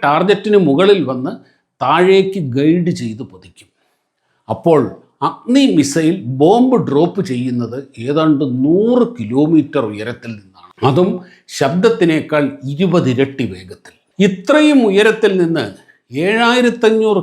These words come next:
കിലോഗ്രാം ഭാരമുള്ള ബോംബ് പതിച്ചാൽ ഒൻപത് കിലോമീറ്റർ ഉയരത്തിൽ നിന്ന് പതിക്കുന്ന പതിനാലായിരം കിലോയേക്കാൾ അനേക മടങ്ങ് ശേഷിയുണ്ടാകും.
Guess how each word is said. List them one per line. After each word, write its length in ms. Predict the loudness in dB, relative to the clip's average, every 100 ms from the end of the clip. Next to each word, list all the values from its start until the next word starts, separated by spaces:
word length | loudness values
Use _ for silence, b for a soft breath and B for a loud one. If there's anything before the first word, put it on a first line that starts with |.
| -2
കിലോഗ്രാം 600 | 0 0 0 2 2 2 -2
ഭാരമുള്ള 560 | -4 0 0 0 0 -2 -2
ബോംബ് 340 | -2 0 2 0 -2
പതിച്ചാൽ 480 | -6 -6 -2 -2 -2 -10 _ 0
ഒൻപത് 380 | 2 4 4 2 0
കിലോമീറ്റർ 580 | -2 0 0 -2 -4 -4 -2
ഉയരത്തിൽ 400 | 0 0 -2 -2
നിന്ന് 240 | 0 -2 -2
പതിക്കുന്ന 560 | -4 -6 -2 -2 0 0 -2 -8
പതിനാലായിരം 880 | -4 0 4 4 4 4 2 0 -4 -6
കിലോയേക്കാൾ 680 | -6 -4 -2 -4 -6 -10 -10 -12 _ -6
അനേക 560 | -2 0 0 0 2 2 2
മടങ്ങ് 320 | 0 0 -2 -4
ശേഷിയുണ്ടാകും. 680 | -8 -12 -14 _ -20 -20